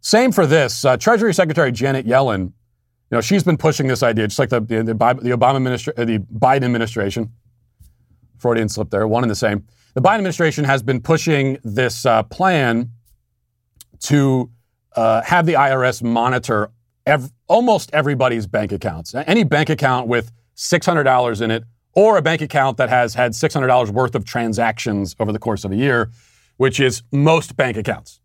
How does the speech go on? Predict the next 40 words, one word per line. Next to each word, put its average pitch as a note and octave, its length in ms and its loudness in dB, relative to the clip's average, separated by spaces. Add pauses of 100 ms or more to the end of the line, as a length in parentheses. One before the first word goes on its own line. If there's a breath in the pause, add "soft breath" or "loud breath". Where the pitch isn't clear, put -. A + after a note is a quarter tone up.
(160)
So, - 120 0
like, C#3 240 0
every G3 260 0
bank D#3 220 -2
account, C3+ 260 0
except C#3 240 -2
for D#3 80 0
the B2+ 80 0
bank B2 240 -2
account B2 240 0
that A2+ 80 -6
maybe A2 240 -2
your, G#2 260 -2 (360)
you A#2+ 100 -6
know, A2 80 -2
seventeen-year-old A2 840 -2 (160)
kid A#2 160 -2
who G2+ 60 0
works G#2 200 -4
at, G2+ 160 -8
uh, F#2+ 160 -2 (240)
McDonald's G#2+ 540 -2
has. F#2 220 -10 (720 soft breath)
Everybody F3 400 2
else, A2+ 220 -2
they B2 120 -2
wanna A#2+ 160 0
monitor A#2+ 460 0
everyone's C#3+ 440 0
bank G#2 240 -2
accounts, - 400 -12 (1200)
which B2+ 180 0
means D3 560 2
that C3+ 140 2
w-, D3+ 140 0
they, C3+ 280 0
they're C3+ 160 2
putting D#3 280 0
us B2+ 200 -2
all C3 380 2